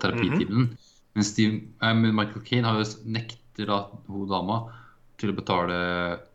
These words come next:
Speaker 1: eh, gi pengene til Steve Martin, at, at det skal gå direkte til han.
Speaker 2: Mhm.
Speaker 1: Så er det liksom, hvem skal ha pengene først og sånt.
Speaker 2: Men det, oppi meg så er det bare så logisk at selvfølgelig går det bare direkte til Michael Caine.
Speaker 1: Ja, men i starten så kunne det hende at hun bare skrev et brev til han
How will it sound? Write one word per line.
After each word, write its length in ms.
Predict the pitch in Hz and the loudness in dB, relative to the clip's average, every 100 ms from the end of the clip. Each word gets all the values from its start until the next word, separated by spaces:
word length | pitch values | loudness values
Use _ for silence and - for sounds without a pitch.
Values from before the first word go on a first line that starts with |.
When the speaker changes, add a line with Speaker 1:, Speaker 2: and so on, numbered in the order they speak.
| _ _ _ _ _ _ _ | _ _ _ _ _ _ _
Speaker 1:
eh, 80 | 110 104 | -2 0
gi 80 | 98 | 2
pengene 240 | 98 90 | 2 0
til 100 | - | -4
Steve 140 | - 95 | -4 -2
Martin, 180 | 87 104 | -2 -2
at, 280 | 101 104 - | -2 -4 -10
at 80 | - 95 | -10 -6
det 140 | 98 | -6
skal 240 | - - | -6 -4
gå 120 | 101 95 | -2 0
direkte 300 | 95 - 90 | 0 -2 -4
til 100 | 95 | -2
han. 280 | 98 92 90 - - | 0 0 -4 -10 -8
Speaker 2:
Mhm. 240 | 123 151 | -2 0
Speaker 1:
Så 140 | - 101 | 0 0
er 80 | 98 | 0
det 80 | |
liksom, 80 | 101 | 0
hvem 140 | 95 87 | 0 -2
skal 120 | - | -4
ha 40 | 90 | -4
pengene 240 | 92 85 85 | -4 -4 -6
først 260 | 85 - | -8 -8
og 80 | 85 | -4
sånt. 300 | 92 87 - _ _ - | -4 -4 -10 _ _ -4
Speaker 2:
Men 80 | 143 | 2
det, 80 | 156 190 - | 4 2 -2
oppi 240 | 165 156 143 | -2 2 2
meg 120 | 147 | 4
så 160 | 170 165 | 4 6
er 100 | 135 | 6
det 60 | 123 | 6
bare 120 | 123 | 4
så 160 | - 113 | 4 0
logisk 360 | 107 107 110 | 0 -2 -2
at 120 | 123 117 - 175 - _ | -4 -6 -10 -18 -18 _
selvfølgelig 460 | - 117 117 110 117 | -6 -2 -2 -2 0
går 120 | 110 | 2
det 80 | 107 | 2
bare 220 | 110 107 | 2 2
direkte 260 | 101 - 110 | 0 -2 -6
til 100 | 107 | -2
Michael 280 | 104 - | -4 -4
Caine. 200 | - 123 - - _ _ _ _ _ - - - - - _ - | -10 -12 -12 -20 _ _ _ _ _ -20 -20 -20 -20 -20 _ 2
Speaker 1:
Ja, 60 | |
men 40 | 135 | 2
i 80 | |
starten 280 | 120 113 113 | 4 0 0
så 120 | 135 | -2
kunne 160 | 135 131 | 2 2
det 80 | 135 | 4
hende 160 | 117 | 2
at 280 | 113 120 117 | 0 -6 -8
hun 100 | 107 | -6
bare 140 | 110 113 | -2 -2
skrev 260 | - 95 95 | -2 -4 -2
et 60 | 90 | -2
brev 320 | 90 87 87 | -4 -6 -6
til 100 | 95 | -4
han 340 | 90 87 90 | -4 -4 -6